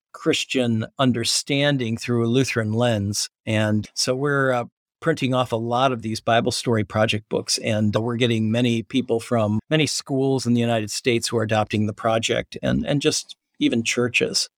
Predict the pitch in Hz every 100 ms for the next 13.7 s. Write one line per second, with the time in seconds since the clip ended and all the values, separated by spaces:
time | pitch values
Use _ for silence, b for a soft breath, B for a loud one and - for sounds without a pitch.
0 | _ _ _ 117 113 113 - 120 117 117
1 | 117 - 107 113 - - - 131 117 110
2 | 107 - 120 110 107 - 113 95 113 -
3 | 104 180 - - 110 - - B B B
4 | 147 180 156 - 139 123 120 120 117 107
5 | 104 117 123 - - - - _ 120 113
6 | 117 117 107 117 123 113 110 131 117 -
7 | 110 120 127 120 120 113 110 - _ _
8 | - 135 131 143 147 139 113 113 131 123
9 | 113 120 123 127 113 127 113 - - 147
10 | - - 113 110 - - 147 135 127 127
11 | 123 - - 135 123 - - 147 131 -
12 | - 117 - 113 120 123 117 113 110 113
13 | 180 196 123 - 104 104